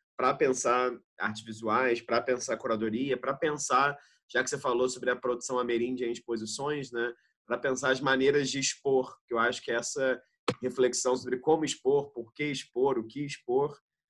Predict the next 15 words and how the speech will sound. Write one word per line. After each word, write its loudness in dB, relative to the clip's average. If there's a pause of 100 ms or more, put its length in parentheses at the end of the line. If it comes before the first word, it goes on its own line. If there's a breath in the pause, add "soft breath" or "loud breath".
(120)
é 2
algo 2
que, -10
de -10
certa 2
maneira, 4 (180)
guia 2
um 0
pouco 0
sua -6
trajetória, 0
eu -2
tenho -4
a -2
impressão. -6